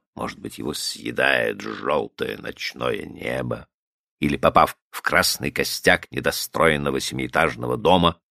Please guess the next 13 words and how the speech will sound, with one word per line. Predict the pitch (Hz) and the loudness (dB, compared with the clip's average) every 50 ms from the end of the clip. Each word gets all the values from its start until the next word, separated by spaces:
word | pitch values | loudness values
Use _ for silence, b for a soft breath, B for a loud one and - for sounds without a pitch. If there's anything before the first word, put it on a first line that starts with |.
| _ | _
он | - - 62 62 64 64 65 | -10 -8 -8 -8 -8 -4 0
гибнет | - - 214 190 160 131 - 82 69 - - - - _ _ | 4 6 6 6 6 4 2 -2 -6 -8 -10 -14 -20 _ _
среди | - - - - - 80 80 95 | -8 -8 -4 -2 0 2 2 4
колючего | - - 104 123 120 - - 98 110 107 | 6 6 6 6 6 4 2 2 2 2
щебня. | - - - - - 82 80 71 - - 64 62 - - _ _ _ _ _ _ _ _ _ _ _ _ _ _ | 2 4 4 4 6 6 4 4 2 -2 -8 -10 -12 -12 _ _ _ _ _ _ _ _ _ _ _ _ _ _
Этого | - 165 170 - - - - | 0 0 0 -2 -6 -12 -12
понять | - - - - - - - - | -12 -12 -12 -10 -10 -10 -10 -12
нельзя. | - - - - - - - - - - - - _ _ _ _ _ _ _ _ _ _ _ _ _ _ - | -16 -16 -16 -12 -8 -8 -6 -6 -6 -8 -10 -12 _ _ _ _ _ _ _ _ _ _ _ _ _ _ -4
И | - 67 | -4 -2
на | 64 62 | 2 2
это | 85 107 107 - 98 | 2 2 2 0 -4
ответа | 98 - - - - - - - - | -6 -6 -6 -6 -6 -6 -6 -8 -12
нет. | - - - - - | -12 -10 -8 -8 -8